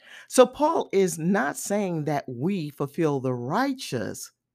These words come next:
requirement of the law. Rather, the apostle specifically says that the righteous requirement of the law is fulfilled in us. Just to clarify, not that it is fulfilled by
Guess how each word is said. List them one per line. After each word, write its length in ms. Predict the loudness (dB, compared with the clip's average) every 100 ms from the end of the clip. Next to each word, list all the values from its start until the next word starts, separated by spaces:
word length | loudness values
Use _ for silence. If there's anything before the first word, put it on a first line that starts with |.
| -6
requirement 760 | -6 -4 -4 -2 -2 -6 -8 -8
of 140 | -6
the 100 | -6
law. 280 | -4 -4 -4 -12 -18 -10
Rather, 440 | 0 2 2 0
the 160 | 0 -2
apostle 500 | -2 -4 -6 -2 -2
specifically 880 | -2 -6 -6 -4 -4 -4 -4 -4 -4
says 400 | -2 -2 -2 -2
that 200 | -4 -2
the 180 | -2 -2
righteous 600 | -2 -2 -4 -4 -4 -2
requirement 760 | -6 -4 -4 -2 0 -2 -2
of 100 | -4 -4
the 60 |
law 300 | -2 0 0 -4 -2
is 420 | 2 4 2 -2 -10 -20 _
fulfilled 840 | 0 2 2 -2 2 2 2 -2 -6 -4
in 200 | -2 -2
us. 460 | -4 -6 -14 -18 _ _ _ -20 -20 -10
Just 220 | -4 -2 -4
to 60 |
clarify, 560 | -6 -2 -2 0 -2 -4 -8 -10
not 360 | -2 0 0 -2
that 360 | -4 -2 -2 -2
it 260 | 0 0 0
is 260 | -2 -2 -4
fulfilled 600 | -6 -4 -2 0 0 -6 _
by 500 | -18 -4 -2 0 -2